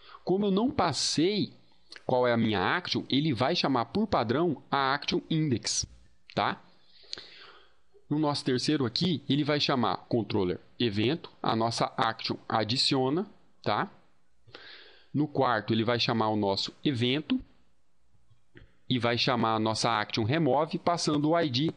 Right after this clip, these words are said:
sete, tá? No caso aqui eu digitei um, mas é sete. Ah, mapeamento de U R L. Antes do asp ponto net M V C, as U R Ls dos aplicativos web eram mapeadas para arquivos físicos em algum lugar do H D.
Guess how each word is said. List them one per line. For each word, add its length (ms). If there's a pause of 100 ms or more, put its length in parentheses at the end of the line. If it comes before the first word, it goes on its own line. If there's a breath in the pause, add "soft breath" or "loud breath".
sete, 520 (540)
tá? 340
No 120
caso 260
aqui 140
eu 40
digitei 400
um, 200
mas 180
é 60
sete. 420 (1120 loud breath)
Ah, 580 (140)
mapeamento 580
de 140
U 40
R 260
L. 180 (1040 loud breath)
Antes 320
do 140
asp 280
ponto 220
net 260
M 80
V 140
C, 400
as 220
U 100
R 240
Ls 220
dos 180
aplicativos 680
web 420
eram 180
mapeadas 600
para 160
arquivos 420
físicos 560
em 100
algum 360
lugar 280
do 120
H 180
D. 240